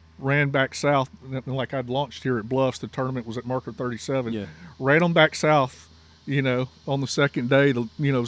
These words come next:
Speaker 1: the tournament was over, and, uh, released 'em right back where we caught 'em. And the only reason I would have ever thought to do that was because of
Speaker 2: Good
Speaker 1: that
Speaker 2: mark.
Speaker 1: story. But, uh, I've had some really, uh, you know,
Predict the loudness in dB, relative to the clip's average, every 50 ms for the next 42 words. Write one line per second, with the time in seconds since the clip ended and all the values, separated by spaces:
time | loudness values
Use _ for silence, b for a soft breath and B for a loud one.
0 | -4 -6 -6 -6 -6 -4 -2 0 0 0 0 -2 -4 -4 -2 0 2 2 2 0
1 | -2 -6 B B B B -18 -18 B B B -2 0 2 2 2 2 2 2 2
2 | 2 2 2 0 -2 -4 B B B B B B B B -12 -4 0 0 2 4
3 | 2 2 0 -2 -4 -2 -2 -2 -2 -2 -2 -2 -2 -2 -2 -2 0 -2 -2 -2
4 | -2 -2 -2 -2 -2 -4 -2 2 4 4 6 6 6 6 4 4 4 2 4 4
5 | 4 4 2 2 2 0 0 -2 -2 -4 -4 -6 -4 -4 -2 -2 -4 -6 -8 -10
6 | -12 -16 -18 -12 -10 -8 -8 -6 -6 -6 -6 -6 -8 -8 -4 -4 -2 -2 -2 -4
7 | -6 B B B B B B B B B B B B -2 2 2 2 2 2 0
8 | 0 0 2 2 2 0 0 -2 B B B B B B B B -2 0 4 4
9 | 4 4 4 0 -2 -2 -2 -2 0 2 4 4 6 6 4 4 2 2 0 -4
10 | -10 _ -20 -20 -20 _ _ _ _ _ _ _ -10 -6 -6 -4 -4 -2 -2 -2
11 | -4 -4 -6 -6 -10 -10 -14 -18 -20 -20 -20 -20 -20 -20 -12 -6 -4 -2 0 0
12 | 0 -2 -2 -4